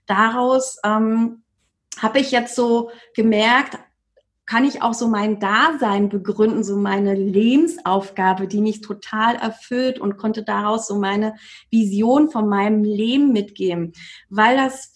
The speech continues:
für mich durch das Buch auch mit dem Dalai Lama, der Appell an die Welt, wie Frieden entsteht in der Welt, ähm, für mich der Schlüssel war, umzudenken, dass ich erstmal den Frieden in mir schaffen muss.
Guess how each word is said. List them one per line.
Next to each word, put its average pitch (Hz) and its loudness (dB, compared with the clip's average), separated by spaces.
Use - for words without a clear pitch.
für 214 -4
mich 226 -2
durch 233 -4
das - -10
Buch 330 2
auch 233 2
mit 226 -2
dem 214 0
Dalai 190 -2
Lama, 220 2
der 190 -4
Appell 214 -2
an 196 0
die 185 -6
Welt, 202 2
wie 220 2
Frieden 285 2
entsteht 226 0
in 202 -2
der 190 0
Welt, 170 0
ähm, 202 2
für 214 -4
mich 262 0
der 220 0
Schlüssel 240 0
war, 233 2
umzudenken, 190 0
dass 175 -6
ich 202 -6
erstmal 208 -4
den 196 0
Frieden 233 0
in 208 2
mir 233 4
schaffen 175 -6
muss. 165 -10